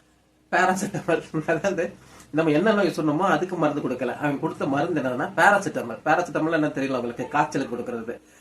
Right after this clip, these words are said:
அதுக்கப்புறம் பி காம்ப்ளெக்ஸ், பி காம்ப்ளெக்ஸ் தெரியும் உங்களுக்கு, சத்து மாத்திரைன்னு சொல்லுவாங்க. அதுக்கப்புறம் வந்து அவன் கொடுத்த,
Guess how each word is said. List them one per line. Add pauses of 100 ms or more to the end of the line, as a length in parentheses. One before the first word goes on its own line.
(120)
அதுக்கப்புறம் (420)
பி
காம்ப்ளெக்ஸ், (100)
பி
காம்ப்ளெக்ஸ்
தெரியும்
உங்களுக்கு,
சத்து
மாத்திரைன்னு
சொல்லுவாங்க. (340)
அதுக்கப்புறம்
வந்து
அவன்
கொடுத்த,